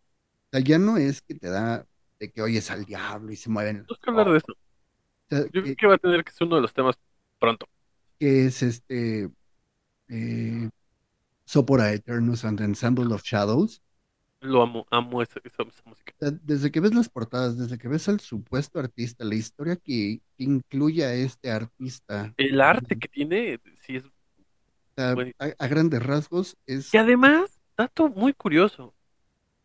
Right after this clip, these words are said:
Speaker 2: Manson tiene cosas muy parecidas, ¿eh?
Speaker 1: Exacto.
Speaker 2: Yo siento que hay
Speaker 1: Precisen-
Speaker 2: cosillas que sí les está copiando un poco a ella, a él.
Speaker 1: A
Speaker 2: Lo que
Speaker 1: ella.
Speaker 2: Alejandro.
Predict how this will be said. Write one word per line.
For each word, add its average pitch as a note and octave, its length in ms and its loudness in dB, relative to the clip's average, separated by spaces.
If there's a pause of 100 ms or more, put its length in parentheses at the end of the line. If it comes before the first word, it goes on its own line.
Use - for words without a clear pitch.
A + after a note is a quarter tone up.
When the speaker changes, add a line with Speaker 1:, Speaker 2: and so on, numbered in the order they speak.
(320)
Speaker 2:
Manson G#3+ 520 0
tiene F#3+ 200 -4
cosas G3+ 300 -2
muy F3 160 -6
parecidas, B2 640 -2
¿eh? D3+ 160 -2 (380)
Speaker 1:
Exacto. A2+ 580 -6
Speaker 2:
Yo G3 100 0
siento B3+ 400 4
que B3 120 8
hay A#3+ 60 8
Speaker 1:
Precisen- G#3 320 0
Speaker 2:
cosillas A#3+ 340 4
que E3 100 -4
sí - 180 -12
les A#3 280 0
está - 240 0
copiando E3+ 600 2
un D#3 140 -6
poco C#3+ 340 -6
a B2+ 60 0
ella, C#3 240 -6 (380)
a A2+ 80 2
él. A#2+ 200 0 (840)
Speaker 1:
A A#2 140 -2
Speaker 2:
Lo B2 100 2
que A#2+ 80 -2
Speaker 1:
ella. A2+ 100 -4
Speaker 2:
Alejandro. - 280 -10